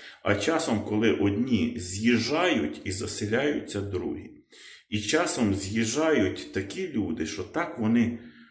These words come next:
вгроблюють ваш вонум, що це капець, що то просто, ну, нереально. Зараз я вам покажу, як ця кухня виглядає зараз, які, особливо які вікна,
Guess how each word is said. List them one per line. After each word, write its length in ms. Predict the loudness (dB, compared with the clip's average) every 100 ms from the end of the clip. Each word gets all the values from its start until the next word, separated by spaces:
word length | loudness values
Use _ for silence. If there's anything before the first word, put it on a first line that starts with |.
| _ -6
вгроблюють 1160 | 0 2 4 6 4 4 0 0 0 -2 -10 -16 -14
ваш 340 | -8 -6 -6 -6
вонум, 440 | -4 -2 -2 -4 -6
що 100 | -10
це 180 | -8 -6
капець, 720 | -6 -6 -2 -2 -2 -8 -16 -18 -20 -20
що 140 | -8 -8
то 480 | -2 2 2 0 -4
просто, 720 | -2 0 0 -2 -4 -4 -2
ну, 100 | 2
нереально. 500 | 4 6 6 4 4
Зараз 140 | 2 2
я 60 |
вам 140 | 2 0
покажу, 400 | -2 0 0 0
як 340 | 2 0 -2
ця 120 | -4
кухня 560 | -4 -4 -4 -4 -8 -10 -18 -20 -14
виглядає 960 | 2 6 6 6 2 0 -6 -6 -8 -10 -16 _ -20 -20
зараз, 600 | -10 -2 -2 0 -2 -2
які, 520 | -2 -2 -4 0 2 2
особливо 540 | -2 -2 4 6 6
які 260 | 6 4 -2
вікна, 680 | -2 0 0 2 2 0